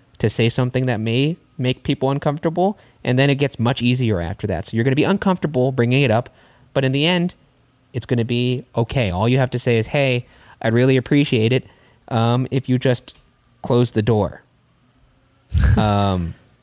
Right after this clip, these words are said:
you know, or <laughs> use the fan, uh, because as much as I love you, I don't love the smells that come from your butthole. So maybe, um, if you could, uh, just close the door, that would be great.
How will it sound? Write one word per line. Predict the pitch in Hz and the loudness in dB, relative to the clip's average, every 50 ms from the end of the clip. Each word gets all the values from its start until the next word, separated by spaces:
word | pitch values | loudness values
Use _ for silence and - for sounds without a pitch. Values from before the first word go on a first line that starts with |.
| _ _ _ _ _ - - _ _ _ _ | _ _ _ _ _ -20 -20 _ _ _ _
you | 160 131 | 0 2
know, | 120 117 117 120 - - | 4 4 4 2 2 2
or | - 123 123 123 123 127 135 151 190 - _ _ _ _ _ _ _ _ _ _ - | 4 4 4 4 4 4 2 2 0 -4 _ _ _ _ _ _ _ _ _ _ -6
<laughs> | 123 - - - - - - _ 156 - - - 131 | -4 0 0 0 0 -2 -8 _ -14 -12 -12 -8 0
use | 110 113 123 135 135 | 2 4 4 4 4
the | - 160 | 2 0
fan, | 156 - - 127 120 113 113 135 156 175 - _ _ _ _ _ _ _ _ _ _ _ _ _ _ - | 0 0 -2 0 0 0 0 0 -2 -4 -6 _ _ _ _ _ _ _ _ _ _ _ _ _ _ -2
uh, | 120 120 120 123 123 123 | 0 2 4 4 4 4
because | 127 135 123 - - 135 127 127 123 127 - - _ _ _ _ _ _ _ _ _ _ _ _ _ _ _ _ _ _ _ _ | 2 0 0 0 2 2 4 2 2 0 -4 -12 _ _ _ _ _ _ _ _ _ _ _ _ _ _ _ _ _ _ _ _
as | - 143 | 0 0
much | 143 139 135 | 0 2 2
as | 143 131 | 2 2
I | 135 127 | 2 2
love | 127 131 123 123 | 4 2 2 2
you, | 139 151 151 135 127 | 2 2 4 4 2
I | - 98 | 2 0
don't | 101 123 120 123 - - | 0 0 0 -2 -2 -2
love | 107 113 110 107 104 101 - - _ - _ _ _ _ _ _ | -2 0 2 2 0 0 -4 -10 _ -20 _ _ _ _ _ _
the | 110 104 | -4 -4
smells | - - 113 107 107 107 | -2 0 0 0 0 0
that | - 101 98 | 0 -2 -4
come | - - 95 | -2 -4 -4
from | 92 - 98 98 | -2 -2 -2 0
your | 95 92 | 0 0
butthole. | 85 - 98 98 101 - - 92 80 73 - - _ _ _ _ _ | 0 0 -2 -2 -2 -2 -4 -6 -6 -6 -12 -14 _ _ _ _ _
So | - - - 107 95 90 | -8 -2 -2 0 0 0
maybe, | 85 95 104 104 104 90 101 92 87 82 - _ _ _ _ _ _ _ _ _ _ | 0 0 2 2 2 2 0 -2 -2 -4 -8 _ _ _ _ _ _ _ _ _ _
um, | - 104 98 95 92 | -6 -4 -2 -2 -4
if | - - | -2 -2
you | 101 | -4
could, | 92 - 98 | -2 0 0
uh, | 92 92 85 87 - | 0 0 -2 -4 -6
just | - - | -8 -8
close | - - 113 101 90 - | -4 -2 -2 -2 0 -2
the | 87 80 | -6 -6
door, | - 92 87 87 82 | -4 -4 -2 -2 -4
that | 78 78 | -6 -8
would | 78 - | -10 -12
be | - 80 | -12 -14
great. | - - 71 - - - - - | -12 -12 -12 -12 -12 -16 -16 -20